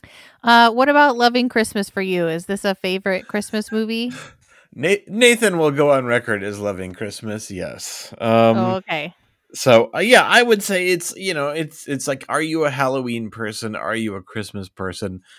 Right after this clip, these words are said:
Speaker 2: Not that, um, you need to pick one or the other, uh, but I find myself to be more of a Christmas person, I suppose. You know, I just,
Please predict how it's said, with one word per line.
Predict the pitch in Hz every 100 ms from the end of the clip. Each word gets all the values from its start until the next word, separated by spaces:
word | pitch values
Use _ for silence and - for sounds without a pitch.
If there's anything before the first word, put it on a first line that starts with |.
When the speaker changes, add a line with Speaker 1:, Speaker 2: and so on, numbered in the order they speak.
| _
Speaker 2:
Not | 123 147 156 -
that, | 127 110 -
um, | 123 104 101 -
you | 120 139
need | 139 156 175 131
to | 104
pick | - 98 80
one | 85 87 82
or |
the | 80
other, | 78 82 80 85 - _ _ _ _ _ -
uh, | 92 92
but | 90 113 -
I | 156 165
find | - 143 135
myself | 113 110 123 107 -
to | 101
be |
more | 98 98 101 104
of | 87
a | 92 87 90 _ _ _ _ _ _
Christmas | _ - 156 151 - 160 156
person, | - 156 156 165 160 160 160 156
I | - -
suppose. | - - 165 175 175 180 190 196 180 190
You | 147 135
know, | 131 131 127
I | 98 123
just, | 113 120 -